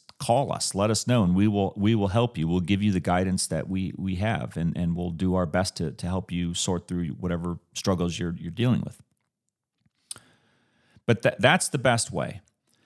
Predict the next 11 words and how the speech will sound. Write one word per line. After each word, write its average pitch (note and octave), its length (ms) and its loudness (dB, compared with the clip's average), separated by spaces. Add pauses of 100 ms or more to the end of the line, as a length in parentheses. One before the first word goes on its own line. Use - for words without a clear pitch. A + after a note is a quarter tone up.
(200)
is G2+ 180 2
a G#2+ 60 2
combined C3+ 680 2
approach - 680 -4 (1200)
where G2 640 2 (160)
we G2+ 180 2
acknowledge A2+ 680 4
the G#2 100 -2
role G2+ 360 2
of E2+ 120 -4
the, E2+ 220 -2